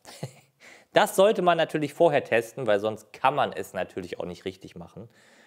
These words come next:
Wir machen das jetzt einfach nochmal so, dass wir jetzt hier ein paar Linien in völlig frei gewählten Abständen ziehen und dann noch einmal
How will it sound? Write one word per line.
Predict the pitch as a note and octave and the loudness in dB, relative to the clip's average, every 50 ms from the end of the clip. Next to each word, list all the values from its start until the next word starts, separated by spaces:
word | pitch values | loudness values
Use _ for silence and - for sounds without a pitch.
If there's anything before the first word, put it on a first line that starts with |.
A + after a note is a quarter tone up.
| _ _ _ _ _ _ _ _ _ _ - _ _ - | _ _ _ _ _ _ _ _ _ _ -20 _ _ -14
Wir | F#2+ | -10
machen | F#2+ G2 G2+ G#2+ | -10 -10 -8 -10
das | F#2 - - | -12 -12 -12
jetzt | - - | -12 -8
einfach | - G2 F#2 - F#2 | -8 -8 -8 -8 -10
nochmal | F#2+ G2 F#2+ F2+ | -8 -6 -6 -4
so, | F2+ G2+ G#2+ A#2 | -2 0 0 2
dass | G#2 G2 F#2 - - | 0 0 -2 -2 -6
wir | F#2+ | -8
jetzt | F2+ - - | -8 -6 -12
hier | - - A2 A2 A2 A2 - - - _ | -12 -4 0 2 2 2 0 -2 -12 _
ein | - F#2 F#2+ G2 | -12 -12 -12 -12
paar | - - - G#2 A2 A2 | -16 -6 -2 0 2 2
Linien | A2 G#2+ A2 A#2 A#2+ A2+ A2+ A2+ A2+ A2+ G#2+ - _ _ _ | 2 0 -4 -6 -6 -4 -4 -4 -6 -6 -12 -16 _ _ _
in | - F#2+ F2+ | -14 -14 -14
völlig | - - - A2 G#2 A2 G#2 - - _ _ | -14 -8 -8 -6 -6 -6 -8 -10 -20 _ _
frei | _ - - - - - F#2 G2 A2+ B2 | _ -20 -20 -14 -4 0 0 2 2 0
gewählten | A#2 A2 G2 G2+ G2+ F#2+ G2 - - | -2 -4 -4 -4 -4 -4 -4 -4 -6
Abständen | - - - - - A#2+ A2 A#2 - A2 A2 | -6 -6 -6 -4 -4 -4 -4 -4 -8 -14 -18
ziehen | - - - A2 A2 A2+ A#2 A2+ A2+ _ _ _ _ _ _ _ _ _ _ _ _ _ _ _ _ _ _ _ _ _ _ _ _ _ _ _ _ _ _ _ _ _ _ _ _ _ _ _ _ _ _ - - _ _ _ _ _ _ | -18 -16 -12 -10 -10 -10 -10 -14 _ _ _ _ _ _ _ _ _ _ _ _ _ _ _ _ _ _ _ _ _ _ _ _ _ _ _ _ _ _ _ _ _ _ _ _ _ _ _ _ _ _ _ -20 -20 _ _ _ _ _ _
und | - G2 F#2 - | -16 -16 -4 -2
dann | F#2 F2+ F#2+ G#2 A#2 - _ | -2 0 0 -4 -10 -14 _
noch | - G#2+ G2+ G2 - - _ | -12 -8 -8 -6 -8 -8 _
einmal | - - G2 G#2 G#2 G#2 G#2+ | -8 -6 -4 0 0 0 0